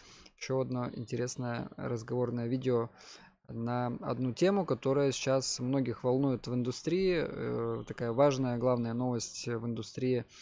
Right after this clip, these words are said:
э, часовой за последнее время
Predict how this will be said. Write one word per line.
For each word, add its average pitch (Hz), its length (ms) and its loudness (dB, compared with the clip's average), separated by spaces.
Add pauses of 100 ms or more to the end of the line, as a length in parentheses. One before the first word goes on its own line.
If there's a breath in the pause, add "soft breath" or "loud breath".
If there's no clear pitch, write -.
(580 loud breath)
э, 123 200 -6
часовой 127 500 2
за 113 120 -2
последнее 117 1000 -2 (100)
время 120 460 4